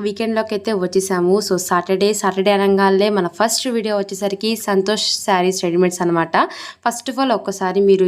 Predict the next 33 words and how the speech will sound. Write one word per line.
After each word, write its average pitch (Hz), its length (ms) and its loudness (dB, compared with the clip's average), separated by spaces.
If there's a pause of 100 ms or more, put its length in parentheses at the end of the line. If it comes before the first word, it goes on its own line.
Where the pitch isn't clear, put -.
ఇంట్రో 180 300 0
అయితే 202 260 -2
చూసేసేయండి. 185 800 0
మీకు 190 220 0
షాప్ 170 300 0
అనేది 190 240 4
ఎలా 175 200 2
ఉంటుందో 180 380 0
కూడా 196 240 2
ప్రతి 190 340 0
వీడియోలో 190 340 4
కూడా 240 140 2 (420)
మనమైతే 202 400 0
షేర్ 190 180 0 (100)
చేస్తామన్నమాట. 180 600 -2 (180)
సంతోష్ 196 480 -2
శారీస్ 185 380 -2
and 190 120 2
రెడీమేడ్స్ 170 420 -4
మనకి 165 260 -2 (100)
షాప్ 170 280 0
నెంబర్ 208 260 0
ట్వంటీ 180 300 2
నైన్ 190 180 4
అయితే 185 220 0
ఉంటుందండి. 170 480 2 (400)
So, 311 80 4 (260)
ఆ, - 20 -2 (180)
రెగ్యులర్గా 233 680 -4
మీకు 202 180 -4 (220)
as 190 140 -2
యూజువల్‌గా 196 520 -2
మన 190 60 -2